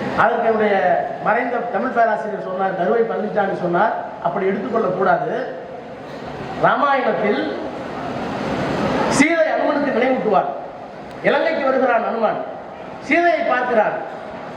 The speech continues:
'தேவி, உங்களை பார்த்ததற்காக நான் பிராங்கிடத்திலே போய் என்ன சொல்ல வேண்டும்?' என்று கேட்டபோது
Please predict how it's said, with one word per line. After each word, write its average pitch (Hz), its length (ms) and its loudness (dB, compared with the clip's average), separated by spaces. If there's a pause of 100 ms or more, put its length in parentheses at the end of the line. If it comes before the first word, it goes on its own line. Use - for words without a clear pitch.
(420)
'தேவி, 302 280 4
உங்களை 294 260 0
பார்த்ததற்காக 285 720 0
நான் 262 280 -2
பிராங்கிடத்திலே 277 580 0
போய் 285 100 -4
என்ன 294 160 -4
சொல்ல 269 240 -2
வேண்டும்?' 247 220 -2
என்று 220 160 -4
கேட்டபோது 233 760 2